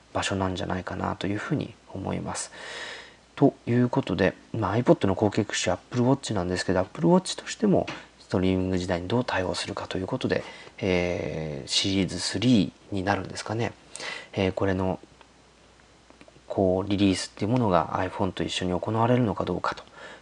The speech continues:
いうところが、まあ、ちょっと気になるところですね。で、もう一つ、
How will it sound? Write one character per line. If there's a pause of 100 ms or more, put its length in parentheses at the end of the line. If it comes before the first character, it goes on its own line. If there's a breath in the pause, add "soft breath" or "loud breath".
(100)
い
う
と
こ
ろ
が、 (340 loud breath)
ま
あ、
ち
ょ
っ
と (140)
気
に
な
る
と
こ
ろ
で
す
ね。 (1000 loud breath)
で、
も
う
一
つ、